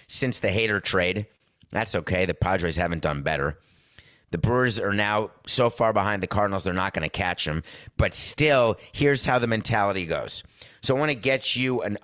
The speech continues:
updated games back for the Brewers because it's a funny way that we think about it. So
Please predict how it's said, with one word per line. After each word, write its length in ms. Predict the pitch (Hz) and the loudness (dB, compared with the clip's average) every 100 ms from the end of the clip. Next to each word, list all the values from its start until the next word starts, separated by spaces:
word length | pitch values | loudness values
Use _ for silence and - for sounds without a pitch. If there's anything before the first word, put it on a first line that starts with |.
| - | -2
updated 800 | 139 - - 120 113 101 95 - - - _ | -2 -2 0 2 2 0 -2 -6 -14 -20 _
games 380 | - 120 120 107 | -2 0 0 -2
back 440 | - 101 104 120 - | -4 -4 -2 -4 -6
for 160 | - | -6
the 80 | 110 | -4
Brewers 420 | 92 98 107 117 | -4 -2 -2 -2
because 320 | - 98 98 87 | -4 -4 -4 -4
it's 140 | - | -8
a 40 | |
funny 300 | - 104 98 | -6 -2 -2
way 160 | 87 85 | 0 -2
that 100 | 78 | -2
we 100 | 71 | -6
think 220 | - 76 | -8 -10
about 220 | - 53 | -10 -10
it. 140 | - - | -10 -8
So 260 | 76 71 | -6 -6